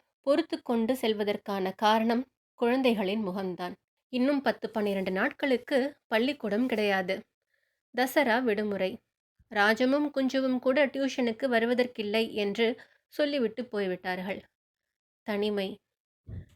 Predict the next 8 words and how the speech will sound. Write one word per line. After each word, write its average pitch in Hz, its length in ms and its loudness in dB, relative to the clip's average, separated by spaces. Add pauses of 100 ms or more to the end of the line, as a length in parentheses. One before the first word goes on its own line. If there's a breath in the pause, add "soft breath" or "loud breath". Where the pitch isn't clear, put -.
(220)
தனிமை 240 640 0
இந்த 240 240 0
பெரிய 277 460 -2
வீட்டில் 208 540 -6
சிறிய 311 480 0
உள்ளம் 233 440 -2
அலைமோதும் 208 720 0
ஏக்கத்தினிடையே 214 1000 -2